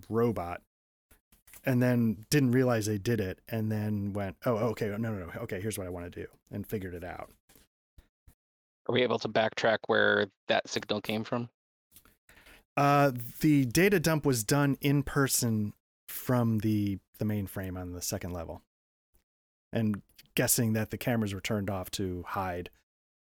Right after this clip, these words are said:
Speaker 1: who did it, and they never figured out how to turn 'em on, or they forgot, and that's why the cameras weren't activated to capture, uh, Doctor Algernon getting his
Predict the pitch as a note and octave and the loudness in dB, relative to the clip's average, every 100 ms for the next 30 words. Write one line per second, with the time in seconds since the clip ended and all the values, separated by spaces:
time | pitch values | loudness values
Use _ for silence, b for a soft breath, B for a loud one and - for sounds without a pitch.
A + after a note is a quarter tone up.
0 | _ _ _ _ _ - A#2+ G#2 E3 F3+ | _ _ _ _ _ -8 -2 0 4 4
1 | D#3+ - - B2+ A#2+ A#2 G#2+ - - A#2 | 2 -2 2 2 4 2 0 -4 -4 0
2 | A2 G#2 G#2+ G#2+ - G#2 G2+ G2+ - G2 | 0 0 -2 -4 -4 -6 -6 -10 -10 -10
3 | - G2+ - G#2 G2 G#2+ A2 F#2 F2 G2+ | -8 -8 -6 -6 -4 -2 -2 -4 -8 -8
4 | G#2+ G2 G2+ G#2 G2 F#2+ - F#2+ F2+ - | -6 -4 -6 -8 -10 -10 -8 -8 -10 -10
5 | F#2 F#2 E2+ F#2 F2+ - F#2+ - F#2+ F2 | -10 -10 -10 -12 -12 -12 -12 -10 -8 -6
6 | F2 - - - F2+ - F#2 F2 E2 _ | -8 -10 -12 -10 -8 -8 -6 -8 -10 _
7 | _ _ _ _ _ - F#2 F2+ G#2+ G2 | _ _ _ _ _ -16 -12 -10 -8 -6
8 | A2 C#3 B2+ G2+ F#2+ F#2 G2 F2+ F2 | -4 -2 -2 -4 -6 -6 -6 -6 -8